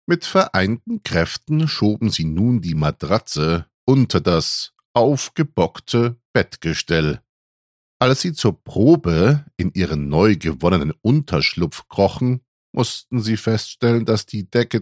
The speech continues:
doch verdammt niedrig hing. Noch ein, zwei Bücher mehr wären vielleicht doch ganz gut. Und so prüften sie, ob Jonas nicht vielleicht doch noch weitere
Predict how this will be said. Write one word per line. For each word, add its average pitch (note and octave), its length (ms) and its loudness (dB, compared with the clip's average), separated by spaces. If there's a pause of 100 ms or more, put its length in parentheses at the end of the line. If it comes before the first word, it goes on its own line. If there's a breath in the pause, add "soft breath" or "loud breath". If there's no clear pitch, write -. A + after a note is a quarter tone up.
doch B2+ 240 0
verdammt - 1000 -2
niedrig A2 580 -4
hing. D#2 340 -2 (880)
Noch D3+ 400 -4 (100)
ein, C3+ 760 0 (280)
zwei B2+ 440 2
Bücher B2 440 -2
mehr A2 500 2
wären G#2+ 300 2
vielleicht G2+ 420 -2
doch - 280 -4
ganz D#2 340 -6
gut. - 520 -10 (440)
Und C#3 160 -6
so B2+ 220 -2
prüften A2+ 580 -2
sie, G#2 180 -8
ob - 180 -8
Jonas G#2 460 -2
nicht G2+ 160 -8
vielleicht G2+ 500 -2
doch - 320 0
noch - 380 -8
weitere E2+ 600 0